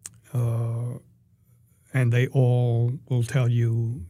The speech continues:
you know, and it's obvious, why are they there? They're there because of Trump. And, you know, to not go after him is, uh, i-, is just, uh,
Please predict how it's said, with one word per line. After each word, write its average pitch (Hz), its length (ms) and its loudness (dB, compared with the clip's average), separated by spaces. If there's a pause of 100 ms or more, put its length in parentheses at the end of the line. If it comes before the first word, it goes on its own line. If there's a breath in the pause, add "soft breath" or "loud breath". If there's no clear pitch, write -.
(140)
you 135 60 -2
know, 113 200 -2
and 117 120 0
it's 120 160 -2
obvious, 117 720 -2
why 127 220 0
are 120 180 2
they 113 180 6
there? 113 320 0
They're 113 180 0
there 110 200 -2
because 113 400 -2
of 113 120 -4
Trump. 113 340 -6 (760 soft breath)
And, 117 480 2 (340)
you - 120 0
know, 117 240 -2 (140)
to - 100 -2
not 131 480 4 (100)
go 127 220 6
after 120 380 2
him 113 460 2 (540 soft breath)
is, 123 460 0
uh, 113 360 -4 (840)
i-, 135 160 -4
is 123 260 -4
just, 135 460 -2
uh, 120 400 -4